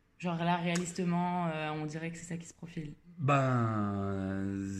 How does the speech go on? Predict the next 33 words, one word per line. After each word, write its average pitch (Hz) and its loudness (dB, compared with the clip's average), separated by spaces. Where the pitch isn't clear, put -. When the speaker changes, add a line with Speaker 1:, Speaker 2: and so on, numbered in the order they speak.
Speaker 2:
c'est, 87 -4
c'est 107 -2
pas 127 0
profilé 117 -2
comme 104 -4
ça. 143 -2
C'est, 101 -2
c'est, - -8
c'est - -8
toujours 110 -6
ça 104 -6
qui - -8
est 98 0
intéressant 95 -4
avec 104 -4
les 95 -4
vocations, 98 -4
c'est 95 -8
que 92 -8
c'est 87 -8
pas, 104 -4
euh, « 90 -6
Allez, 90 -2
à 90 -8
partir - -4
de 82 -4
mardi, 120 2
<laughs> 240 0
je - -6
serai 107 -2
un 90 -4
acteur. - -8
<laughs> 175 0